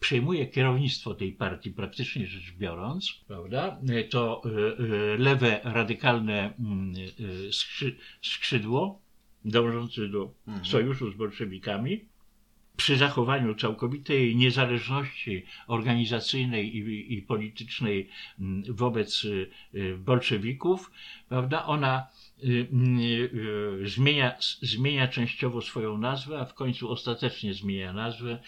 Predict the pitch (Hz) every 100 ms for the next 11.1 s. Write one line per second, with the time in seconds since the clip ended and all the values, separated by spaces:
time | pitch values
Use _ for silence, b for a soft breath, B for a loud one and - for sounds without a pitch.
0 | B B 104 107 104 101 - 101 107 101
1 | 104 - 110 104 101 - B B 104 117
2 | 117 123 - 110 113 104 - 104 98 B
3 | B - 117 120 - 120 104 113 117 -
4 | 113 107 101 104 101 - 117 110 117 -
5 | 110 98 - B B 101 104 104 98 101
6 | 104 110 110 113 - 82 - 131 131 139
7 | 160 - 190 190 - - b b b b
8 | - 160 143 127 143 139 - 139 135 B
9 | - 131 131 123 127 - 127 - 117 -
10 | 120 127 113 101 95 - - - 127 117